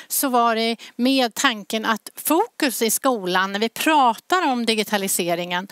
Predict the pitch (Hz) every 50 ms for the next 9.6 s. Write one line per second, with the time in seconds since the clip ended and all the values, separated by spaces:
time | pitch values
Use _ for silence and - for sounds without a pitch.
0 | - - - - - - 294 302 311 302 294 285 269 226 202 285 330 269 - -
1 | - - - - - 214 247 262 226 220 202 - 240 220 214 214 208 - 269 277
2 | 294 285 247 208 165 160 - - 208 247 311 330 - 311 339 339 311 262 226 -
3 | - 330 311 285 254 226 233 240 220 208 - - - - - 196 277 277 - -
4 | - - - 240 226 214 190 - 196 185 185 185 180 - - 208 202 190 180 180
5 | 180 185 185 180 175 185 175 190 190 208 196 - 226 208 190 190 185 208 208 190
6 | 180 180 - - - - 202 190 190 170 - - 208 208 208 202 180 165 185 175
7 | 202 196 202 202 - - 208 185 185 202 - - - - - 269 262 - - 294
8 | 302 285 269 254 233 - - 247 240 240 - 269 240 - _ - - - - 233
9 | 226 - _ _ - 208 202 202 202 196 190 196